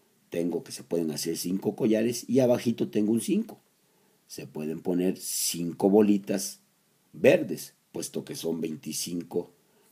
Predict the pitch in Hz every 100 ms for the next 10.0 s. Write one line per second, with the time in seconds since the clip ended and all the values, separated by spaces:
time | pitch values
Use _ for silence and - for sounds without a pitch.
0 | _ 80 80 80 - 69 - - - -
1 | _ _ _ _ _ _ 76 78 87 95
2 | 95 95 - _ _ _ _ _ _ _
3 | _ - 113 113 117 120 - _ _ _
4 | - 90 87 95 - - _ _ - 87
5 | 92 95 - _ _ - 95 98 - 104
6 | 101 _ 95 - 101 95 85 76 76 -
7 | - - - 73 73 73 - - 58 -
8 | - _ _ _ _ _ _ _ 82 80
9 | 78 76 90 101 117 - 127 123 117